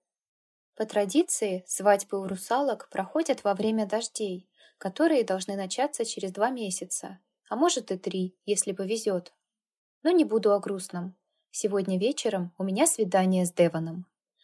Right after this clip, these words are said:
Захватив одежду с берега, я поплыла к причалу, где перепрятала её. А пока оставалось время,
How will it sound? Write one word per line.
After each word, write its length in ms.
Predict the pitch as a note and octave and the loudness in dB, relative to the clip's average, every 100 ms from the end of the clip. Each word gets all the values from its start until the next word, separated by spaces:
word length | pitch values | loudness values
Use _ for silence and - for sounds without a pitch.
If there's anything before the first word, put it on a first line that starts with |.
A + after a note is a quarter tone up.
| _ _ - | _ _ -6
Захватив 540 | F#3+ - F#3+ A#3+ A#3 | -4 -2 0 0 2
одежду 400 | G3+ G#3+ G#3 G#3 | 2 2 2 -2
с 40 | |
берега, 560 | F#3 C#4 E4 A3+ F3 F3 - - | -2 -2 0 0 -2 -4 -10 -14
я 140 | - F#4+ | 2 4
поплыла 480 | - - A3 G#3 A#3 | 4 2 0 2 0
к 80 | |
причалу, 720 | - G3+ - C4 D#4 A3 F#3 - | -2 -2 0 0 2 0 -2 -4
где 180 | G#3 | -2
перепрятала 680 | C#4 C4+ C#4+ C4 G#3 F3+ E3+ | 0 0 2 4 4 2 -4
её. 420 | E3+ E3+ E3+ E3 F3 _ _ _ _ _ _ _ _ | -4 -4 -6 -8 -12 _ _ _ _ _ _ _ _
А 80 | F#3+ | -6
пока 280 | F#3+ F#3 F#3+ | -4 0 0
оставалось 600 | F#3 F#3+ F#3 F#3 F#3 - | 0 0 2 2 0 -2
время, 460 | B3+ D#4+ C4+ F#3 | 0 2 2 -2